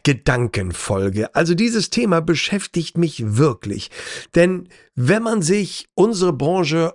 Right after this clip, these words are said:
online anguckt, dann ist die Friseurbranche erfolgreich. Sie ist modern, sie ist dynamisch,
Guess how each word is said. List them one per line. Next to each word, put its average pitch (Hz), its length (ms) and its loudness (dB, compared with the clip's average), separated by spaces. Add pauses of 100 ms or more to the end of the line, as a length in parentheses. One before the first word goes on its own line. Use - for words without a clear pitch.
(160)
online 165 520 0
anguckt, - 600 -6 (380)
dann 180 380 -2
ist 165 340 0
die 165 100 4
Friseurbranche 123 960 2
erfolgreich. 98 1040 -2
Sie 220 200 0
ist 226 280 -4
modern, 120 720 0
sie 160 180 2
ist 220 300 -4
dynamisch, 139 840 2